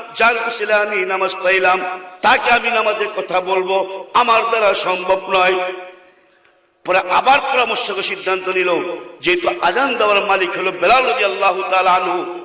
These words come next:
ওনাকে পাঠায়। উনি আবার সাহস করে গেছে, কলেমা পড়তে পড়তে, আস্তাগফিরুল্লাহ পড়তে পড়তে, কি জানি কয় নবীজি নাকি ধা-, ধমকে মারে না মারিয়ে দেয়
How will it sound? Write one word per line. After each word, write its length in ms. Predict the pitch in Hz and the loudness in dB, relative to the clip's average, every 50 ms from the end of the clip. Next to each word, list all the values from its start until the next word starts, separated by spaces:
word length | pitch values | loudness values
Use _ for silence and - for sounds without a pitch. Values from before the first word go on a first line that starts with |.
| - - - | -16 -6 -4
ওনাকে 400 | 180 196 196 196 185 - 180 180 | -2 0 0 0 0 -2 -4 -4
পাঠায়। 380 | 175 180 165 156 - - 160 - - - - - _ _ _ _ _ _ _ _ _ _ _ _ _ _ _ _ _ _ _ _ _ _ | -2 -2 -4 -4 -4 -8 -12 -14 -16 -20 -20 -20 _ _ _ _ _ _ _ _ _ _ _ _ _ _ _ _ _ _ _ _ _ _
উনি 180 | - 190 190 190 | -4 0 2 2
আবার 140 | 170 175 170 | 2 2 0
সাহস 360 | - - 170 165 156 - - | 0 2 4 2 2 2 -2
করে 240 | 165 180 165 165 151 | -4 -2 -2 -2 0
গেছে, 600 | 170 170 - - 143 135 127 - - - - - - - | 0 -2 -2 -2 -6 -6 -6 -8 -12 -14 -16 -18 -10 -2
কলেমা 300 | - 165 175 170 165 156 | 0 2 2 2 2 0
পড়তে 320 | 170 170 165 - - 165 143 | 0 0 -4 -4 -6 -6 -4
পড়তে, 220 | 156 160 - - 151 | -6 -4 0 -2 -2
আস্তাগফিরুল্লাহ 500 | 151 - - 151 147 147 156 156 143 135 | 0 0 -2 -4 -2 0 2 2 2 2
পড়তে 280 | 156 151 151 156 156 135 | 0 -2 -2 -4 -2 -2
পড়তে, 300 | 143 143 - - - 113 - - - - - - | -2 -4 -4 -6 -10 -10 -12 -14 -18 -18 -18 -8
কি 140 | - 156 160 | -4 -2 2
জানি 240 | 160 165 160 160 135 | 2 2 2 2 -2
কয় 200 | 120 110 170 151 | -2 -4 -4 -4
নবীজি 380 | 156 156 156 139 131 - - - - - - - | -4 -6 -6 -8 -10 -12 -14 -16 -20 -20 -10 -6
নাকি 160 | 143 151 160 | -4 -4 -2
ধা-, 200 | - 156 156 - - | 0 0 -2 0 0
ধমকে 380 | - 143 143 160 175 175 190 185 | 0 0 2 2 0 2 2 4
মারে 200 | 190 190 190 185 | 4 4 2 2
না 120 | 180 170 | 2 0
মারিয়ে 380 | 165 156 165 165 160 165 175 190 | 2 2 2 2 4 4 4 4
দেয় 240 | - 220 208 190 | 4 4 4 4